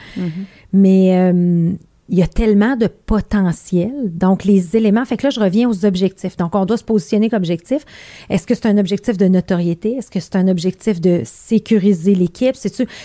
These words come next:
Speaker 2: fait que l'entrepreneur doit se poser, ou le, le C E O, l'entreprise doit se poser, c'est quoi la grande question que j'ai là, pour après aller voir des experts comme vous, qui là, vous,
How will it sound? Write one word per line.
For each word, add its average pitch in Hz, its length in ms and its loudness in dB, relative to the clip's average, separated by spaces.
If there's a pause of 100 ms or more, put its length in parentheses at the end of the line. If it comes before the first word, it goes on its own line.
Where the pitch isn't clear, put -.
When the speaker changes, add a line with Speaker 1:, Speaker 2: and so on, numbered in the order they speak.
(100)
Speaker 2:
fait 202 80 0
que - 100 -8
l'entrepreneur 226 480 0
doit 233 140 0
se - 100 -8
poser, 220 680 0 (260)
ou 185 100 2
le, 165 140 4
le 170 100 4
C 180 300 2
E 185 40 6
O, 226 120 2
l'entreprise 190 460 0
doit 208 100 0
se - 60 -12
poser, 202 220 -2
c'est - 140 -8
quoi 214 160 0
la 190 120 0
grande 190 280 0
question 214 400 -4
que 190 160 -2
j'ai 165 200 -2
là, 190 220 0 (360)
pour 208 280 2
après 214 380 -2
aller 226 180 2
voir 208 220 2
des 185 160 0
experts 190 340 -4
comme 165 200 0
vous, 214 160 -2
qui - 200 -4
là, 233 140 2
vous, 202 80 -4